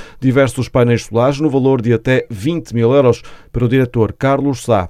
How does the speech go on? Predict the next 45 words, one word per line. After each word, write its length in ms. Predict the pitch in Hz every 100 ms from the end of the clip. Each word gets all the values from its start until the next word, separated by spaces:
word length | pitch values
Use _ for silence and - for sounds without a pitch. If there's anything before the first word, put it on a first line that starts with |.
| -
este 260 | 113 -
investimento 440 | 117 - 127 120 117
terá 160 | 120 -
um 100 | 139
grande 300 | 135 139 123
impacto 500 | 110 123 135 - 175
em 60 |
termos 300 | 160 143 131
de 60 | 107
consumos 600 | 139 127 - 131 120 -
energéticos 720 | 117 107 90 101 120 143 139
numa 140 | 214 185
escola 360 | - 143 143 131 - -
que 60 | -
tem 120 | 185
apostado 480 | 180 - 139 131 113
na 80 | 117
eficiência 540 | 113 - 127 123 120
energética 720 | 113 117 90 127 123 117 117 -
e 120 | 127
na 140 | 117 113
sustentabilidade. 800 | - 147 131 113 113 120 139 101 - - -
A 60 |
cerimónia 460 | 110 127 127 120 113
de 80 | 127
entrega 320 | 123 123 117
de 80 | 104
prémios 420 | 117 120 110 92
decorreu 420 | 87 - 135 131 -
em 160 | 110
Lisboa, 500 | 104 107 101 139 143 - - -
perante 300 | 151 165 151
dezenas 380 | 104 131 123 120
de 60 |
crianças 500 | - 120 120 117 110
e 60 | 107
jovens 460 | 101 113 101 110 90
de 160 | 113
todo 340 | 110 - 147 110
o 20 |
país, 460 | 110 107 107 - 110
no 180 | 110
Pavilhão 420 | 110 151 104 104 98
do 160 | 117
Conhecimento. 800 | 107 160 135 - 101 - - -